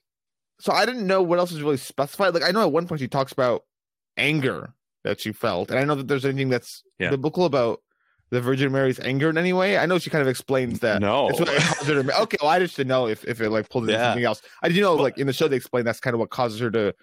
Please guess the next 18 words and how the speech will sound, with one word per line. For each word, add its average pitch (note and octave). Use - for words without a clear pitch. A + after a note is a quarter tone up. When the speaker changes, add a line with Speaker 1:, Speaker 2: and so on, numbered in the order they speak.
Speaker 1:
make C3
the C3
Grail B2
out A#2+
of A#2
Jay's A#2+
skull. C3
Speaker 2:
Yeah. B2+
Speaker 1:
<laughs> D#3+
And E3
that D#3+
whole D3+
angle B2
of A2+
it. A2+
But C#3+
I B3+
felt, A#3